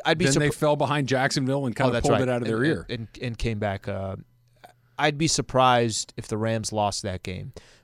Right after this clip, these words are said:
Speaker 1: But I think this can kinda go to the next level that you're referring to. You go get another one of those, um, thirty-four twenty win, right? You get one, another one of those.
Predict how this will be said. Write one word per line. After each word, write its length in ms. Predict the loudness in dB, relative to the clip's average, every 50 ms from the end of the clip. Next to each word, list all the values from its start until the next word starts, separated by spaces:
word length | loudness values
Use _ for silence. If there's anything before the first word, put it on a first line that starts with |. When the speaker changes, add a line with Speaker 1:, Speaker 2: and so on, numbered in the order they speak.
| _ _
Speaker 1:
But 100 | 2 4
I 100 | 4 2
think 400 | 2 0 0 0 0 -4 -10 -18 _ _ _ _ _ _ -14 -14 -14
this 260 | -8 0 0 0 0 0
can 180 | -2 -2 -2
kinda 240 | 0 0 0 2 2
go 120 | 2 2
to 160 | 2 2 0 -4
the 120 | -4 -2
next 320 | -2 -2 -2 -2 -4 -2
level 280 | 0 0 0 2 0 -2
that 140 | -2 -2 -4
you're 140 | -2 -4 -4
referring 340 | -4 -6 -8 -10 -10 -10 -10
to. 200 | -12 -14 -14 -14 -16 _ _ _ -20 -20 _ _ _ _ _ _ _
You 140 | _ -4 0
go 160 | 2 2 2
get 180 | 4 2 0 0
another 320 | 0 2 2 2 2 2 0
one 200 | -2 -2 -2 -2
of 80 | -2 -2
those, 480 | 0 0 2 0 0 -2 -4 -8 -10 -12 _ _ _ _ _ -20 _ _ _ _ _
um, 580 | -6 -4 -2 -2 -2 -2 -2 -2 -4 -6 -10 -14 -16 _ _ _ _ _
thirty-four 1160 | -20 -8 -2 2 2 2 2 2 0 -2 -4 -6 -2 2 4 4 4 4 4 2 0 -2 -4 -10 _ _ _ _ _ -10
twenty 500 | -6 -2 0 2 2 2 2 2 0 0
win, 580 | 0 0 0 0 0 0 -2 -2 -4 -8 -8 -12 _ _
right? 200 | _ 2 2 4 4
You 80 | 2
get 180 | 2 2 0 0
one, 220 | 2 2 0 0 0
another 320 | -2 0 2 2 4 4 4
one 200 | 4 4 4 4
of 140 | 2 2
those. 480 | 4 4 4 6 4 4 2 0 -4 -8